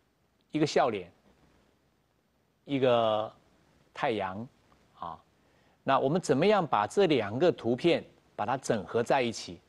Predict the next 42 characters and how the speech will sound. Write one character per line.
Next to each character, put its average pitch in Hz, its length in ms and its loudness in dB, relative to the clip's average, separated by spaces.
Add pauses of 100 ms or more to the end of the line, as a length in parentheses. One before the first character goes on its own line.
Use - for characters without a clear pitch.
然 110 140 -6
后 131 140 -2
做 131 220 2
一 123 60 0
个 117 100 -2
顺 135 240 2
序？ 117 260 -4 (760)
比 98 80 -10
如 104 100 -2
像 117 300 0 (400)
右 160 180 4
边 123 320 0 (680)
啊， 90 280 -10
我 101 80 -12
们 123 140 -2
也 110 100 0
是 110 360 -4
有 110 140 -8
一 110 60 -6
个 123 80 2
卷 92 260 -4
轴， 101 320 -2 (160)
然 104 120 -8
后 110 100 -4
一 117 80 -6
个 113 80 -2
图 98 220 -6
案， 110 200 2 (260)
把 95 140 -6
图 107 200 -6
案 120 240 0
怎 - 120 -14
么 98 100 -8
样 123 180 -2
做 127 200 0
在 110 140 -2
这 110 80 -6
个 104 80 -4
卷 87 240 -8
轴 90 160 -8
上 113 180 -2
面， 110 220 -4